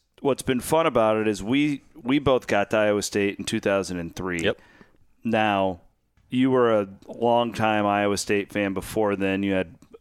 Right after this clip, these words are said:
Speaker 1: you know, family that were alums. Your dad's an alum. And, and you, your brother.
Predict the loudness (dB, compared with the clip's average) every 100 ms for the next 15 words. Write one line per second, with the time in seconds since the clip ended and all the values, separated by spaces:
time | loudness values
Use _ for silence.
0 | _ -6 -4 -4 -2 -2 0 0 0 0
1 | -2 -2 -2 -2 -4 -2 0 0 0 -4
2 | -4 0 0 0 -2 -2 0 -2 -4 _
3 | _ -20 -20 -20 _ -6 -2 0 -2 -4
4 | -4 0 0 0 -2 0 0 2 0 -2